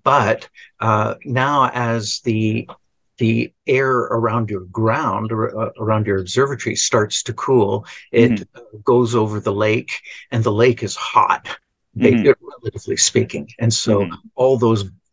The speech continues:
Speaker 1: bubbles of warm air are gonna be rising off the lake. It becomes an unstable situation. There's a
Speaker 2: Okay.
Speaker 1: lot of mixing,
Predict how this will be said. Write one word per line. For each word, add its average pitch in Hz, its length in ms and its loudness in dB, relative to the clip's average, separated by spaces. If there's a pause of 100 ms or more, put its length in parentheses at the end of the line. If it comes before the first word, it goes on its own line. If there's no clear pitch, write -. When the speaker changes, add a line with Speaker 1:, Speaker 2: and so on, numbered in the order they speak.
Speaker 1:
bubbles 127 460 0
of 98 140 -6
warm 110 360 0
air 104 220 0
are 98 60 -4
gonna 101 180 -6
be 101 140 -8
rising 110 600 0
off 104 220 -6
the - 80 -12
lake. 104 320 -2
It - 140 -4
becomes 104 400 -2
an 101 180 0
unstable 110 640 0
situation. 98 800 -2 (320)
There's 101 180 -2
a 107 40 4
Speaker 2:
Okay. 104 120 2
Speaker 1:
lot 113 240 4
of 117 140 -20
mixing, 110 640 0